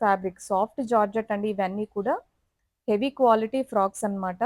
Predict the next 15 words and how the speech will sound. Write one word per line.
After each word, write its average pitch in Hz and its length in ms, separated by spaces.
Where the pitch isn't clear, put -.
స్లీవ్స్ 233 440
చూసారా 220 380
ఎంత 202 200
బాగున్నాయో. 196 500
And 202 260
also 220 240
బ్యాక్ 208 220
సైడ్ 233 200
టై 196 120
చేసుకోవడానికి 214 580
నాట్స్ 185 280
కూడా 208 200
ప్రొవైడ్ 185 380
చేశారనమాట. 180 600
ఇది 240 340